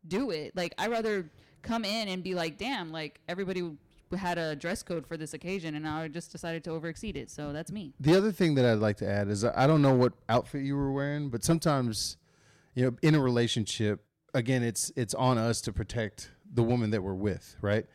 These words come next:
Speaker 2: So if you're going out and you have, like, a low-cut top and, like, ass jackers on, high, high heels, whatever,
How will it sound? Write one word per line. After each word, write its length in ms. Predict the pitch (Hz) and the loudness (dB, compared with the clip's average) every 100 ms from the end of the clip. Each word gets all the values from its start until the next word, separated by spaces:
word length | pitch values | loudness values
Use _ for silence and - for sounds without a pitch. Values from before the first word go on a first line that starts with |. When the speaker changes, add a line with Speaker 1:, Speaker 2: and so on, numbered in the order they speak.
| _ - - - | _ -20 -20 -10
Speaker 2:
So 160 | - 135 | 2 2
if 140 | 123 | 4
you're 340 | 160 175 170 | 6 8 6
going 440 | 139 123 139 143 127 | 4 4 4 4 0
out 440 | 117 110 101 - - | -2 -2 -4 -8 -6
and 100 | 113 | 0
you 120 | 117 123 | 2 4
have, 400 | 113 110 98 - _ _ - | 4 4 0 -8 _ _ -8
like, 200 | 107 95 | -6 -4
a 40 | 98 | -4
low-cut 640 | 107 135 135 143 127 - | 0 2 2 2 2 0
top 480 | - 113 107 104 - | -2 2 2 2 -2
and, 220 | 98 98 | -8 -6
like, 220 | 95 92 _ _ - | -6 -8 _ _ -6
ass 300 | 120 117 - | -4 -2 -4
jackers 520 | 104 104 101 104 90 | 0 0 2 -2 -2
on, 340 | 95 92 92 87 _ _ _ _ _ - | -2 -2 -4 -8 _ _ _ _ _ -8
high, 220 | 104 - 110 | -8 -6 -6
high 200 | 113 98 | -4 -4
heels, 340 | 98 95 87 | -2 -4 -4
whatever, 340 | 92 90 87 | -6 -6 -8